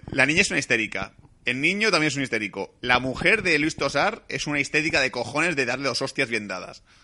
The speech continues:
¿vale? El capitán de policía también es un poco histérico. Es como esta película, todo el mundo está nervioso y, y es, es normal porque es eso, es, hay una bomba en un coche, te pone nervioso, pero es que es, es tan excesivo que llegas a cabrearte porque son cinco personajes hablando a la vez. Bueno, cinco no, cuatro personajes hablando a la vez y es como, a ver,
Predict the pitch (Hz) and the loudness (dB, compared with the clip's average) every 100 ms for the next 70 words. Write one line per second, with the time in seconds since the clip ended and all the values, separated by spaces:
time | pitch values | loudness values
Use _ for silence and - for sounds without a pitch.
0 | _ 98 160 - - - _ - - - | _ -6 -6 -6 -16 -20 _ -20 -20 -20
1 | - - 123 127 131 151 196 196 147 165 | -10 0 2 4 4 2 2 0 0 0
2 | 151 190 165 151 131 139 120 - 101 92 | 2 2 2 0 -2 -4 -4 -6 -8 -10
3 | 87 - - 98 - 98 135 131 156 135 | -16 -18 -16 -14 -12 -8 -6 -4 -4 -4
4 | 117 131 127 120 110 113 110 - 104 - | -4 -6 -6 -4 -4 -4 -6 -6 -6 -6
5 | - 104 113 117 143 147 92 90 90 - | -6 -8 -6 -2 -4 -4 -12 -12 -12 -14
6 | - - 101 - 92 90 92 101 110 107 | -14 -12 -12 -14 -12 -10 -10 -6 -4 -4
7 | 107 101 147 - 165 92 92 101 107 120 | -6 -6 -6 -4 -8 -8 -8 -6 -6 -6
8 | 170 95 95 104 - - - - 123 135 | -8 -10 -12 -14 -16 -18 -18 -2 0 0
9 | 123 104 113 - 95 95 98 147 117 92 | -2 -2 -6 -8 -8 -8 -6 -4 -4 -4
10 | 123 110 95 98 120 101 123 139 151 131 | -6 -8 -10 -8 -8 -6 -6 -4 -4 -2
11 | 107 117 135 139 143 - _ _ _ _ | -2 2 2 2 0 -8 _ _ _ _
12 | _ _ 50 - - 123 117 87 - - | _ _ -20 -18 -10 -6 -6 -8 -10 -6
13 | 120 127 127 123 117 127 135 147 - - | -4 -4 -2 0 2 4 4 2 -4 -20
14 | - - - - 104 98 - 101 104 | -20 -14 -8 -8 -6 -6 -6 -4 -4